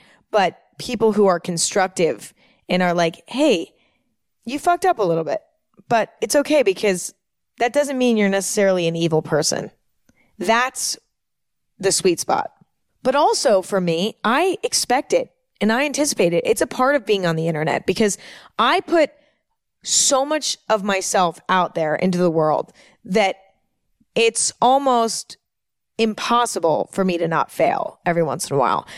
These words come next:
I think if you are putting your life out on the internet at all times, you have to expect that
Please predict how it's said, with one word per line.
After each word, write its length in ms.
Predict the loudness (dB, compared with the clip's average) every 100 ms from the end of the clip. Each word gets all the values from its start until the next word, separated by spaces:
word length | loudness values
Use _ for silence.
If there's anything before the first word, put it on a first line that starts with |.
| -8 -2
I 100 | -2
think 360 | 0 -2 -4 -16 _ _ _ _ _
if 520 | 2 2 0 -8 -20 _ _ _ _ _ _ _
you 380 | -4 4 4 6
are 160 | 2 2
putting 280 | 0 0
your 120 | 0 2
life 280 | 2 0 0
out 180 | 0
on 140 | 0 -2
the 120 | 0
internet 400 | 0 0 -2 -2
at 140 | 0 2
all 160 | 0
times, 460 | 0 -2 -2 -4 -6
you 140 | 0 2
have 220 | 2 0
to 100 | 0
expect 400 | 0 0 -2 0
that 260 | -2 -2